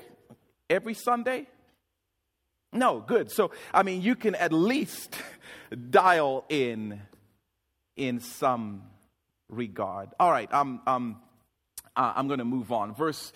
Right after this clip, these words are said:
um, three and four. Look at what it says here in verse four. "Trust in the Lord."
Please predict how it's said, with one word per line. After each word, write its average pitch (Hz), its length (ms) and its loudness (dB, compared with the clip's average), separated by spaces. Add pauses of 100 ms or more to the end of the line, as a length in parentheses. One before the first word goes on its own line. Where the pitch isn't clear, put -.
(380)
um, 110 480 0 (1200)
three 202 400 -4
and 151 120 -4
four. 170 180 -4
Look 233 160 0
at 214 100 0
what 175 160 2
it 131 100 -2
says 110 440 -6
here 104 360 -8 (340)
in 127 120 -6
verse 120 240 -8
four. 98 400 -10
"Trust - 680 -4 (580)
in 180 160 -2
the 196 80 -2
Lord." 104 360 -8